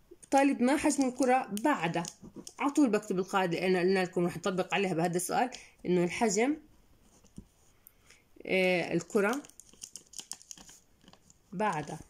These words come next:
التغير يساوي اللي هو ألف، إيش عليها؟ لأنها حجم تكعيب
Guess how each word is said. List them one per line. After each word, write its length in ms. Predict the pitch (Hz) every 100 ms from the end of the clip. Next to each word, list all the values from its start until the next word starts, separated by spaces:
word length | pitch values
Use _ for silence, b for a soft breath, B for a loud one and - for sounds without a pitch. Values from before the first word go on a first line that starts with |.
| - - _ -
التغير 720 | 233 - 226 220 208 214 247 240 - _ - - - - - - _ - - - - -
يساوي 680 | 196 190 214 202 190 226 - _ -
اللي 140 | 170 196
هو 180 | 175
ألف، 760 | 160 - 196 208 277 - - - -
إيش 180 | 214
عليها؟ 360 | 190 202 196 196
لأنها 220 | 175 190
حجم 320 | 175 175 190
تكعيب 560 | 185 202 - 180 156